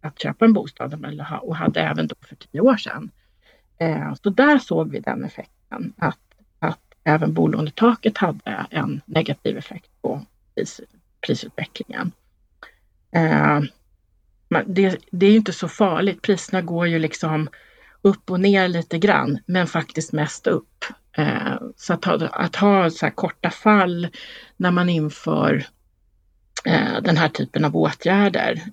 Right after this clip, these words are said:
eh, är kanske inte så farligt. Det är liksom egentligen inte det som, som är problemet, att man får sättningar i marknaden då och då. Det, det ska vi nog räkna med även framöver.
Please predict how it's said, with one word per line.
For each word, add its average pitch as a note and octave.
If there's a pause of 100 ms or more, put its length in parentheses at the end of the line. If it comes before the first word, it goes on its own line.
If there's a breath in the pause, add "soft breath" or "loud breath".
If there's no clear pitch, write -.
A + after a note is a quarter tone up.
(100)
eh, - (640 soft breath)
är F#3
kanske F3
inte D#3
så -
farligt. -
Det F#3+
är F#3+
liksom F#3
egentligen D#3+
inte D3
det E3
som, -
som F3
är C#3+
problemet, G3
att -
man D#3
får - (600 soft breath)
sättningar D#3+
i D#3
marknaden D3+
då -
och -
då. - (120)
Det, F#3
det F3+
ska -
vi D3+
nog C#3+
räkna -
med D3+
även -
framöver. -